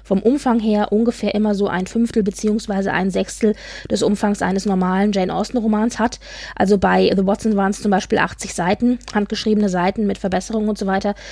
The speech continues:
Das heißt, es gab schon ein bisschen was und das ist auch ein bisschen fies, weil sie gibt einem gerade genug, dass man denkt, jetzt würde ich ge-, gerne wissen, wie es weitergeht.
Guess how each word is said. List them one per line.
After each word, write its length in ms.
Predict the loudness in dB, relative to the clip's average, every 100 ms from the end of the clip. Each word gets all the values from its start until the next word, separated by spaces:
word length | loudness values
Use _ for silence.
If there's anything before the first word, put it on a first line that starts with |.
| -12 -8
Das 160 | 0
heißt, 200 | 0 2 -2
es 140 | -2
gab 220 | 2 2
schon 180 | 2 0
ein 40 |
bisschen 340 | 0 -2 -2 0
was 280 | 0 -2 -8 -18 -4
und 320 | 0 0 0
das 80 | -2
ist 160 | 0 0
auch 60 |
ein 80 | 0
bisschen 260 | -2 -2 -6
fies, 440 | -2 0 0 2
weil 180 | 0 0 -4 -6
sie 120 | -4
gibt 240 | -4 -2
einem 220 | 0 2
gerade 460 | 2 0 2 2 2
genug, 540 | 2 4 2 0 -4 -20 -20 -18 -4
dass 160 | -2
man 160 | 0 0
denkt, 240 | 0 0
jetzt 200 | 0 0
würde 140 | 0 -2
ich 140 | 0
ge-, 100 | 0 -2 _
gerne 280 | 0 0 0
wissen, 240 | 0 2 0
wie 60 |
es 140 | 0 -2
weitergeht. 640 | -2 0 -2 0 -2 -4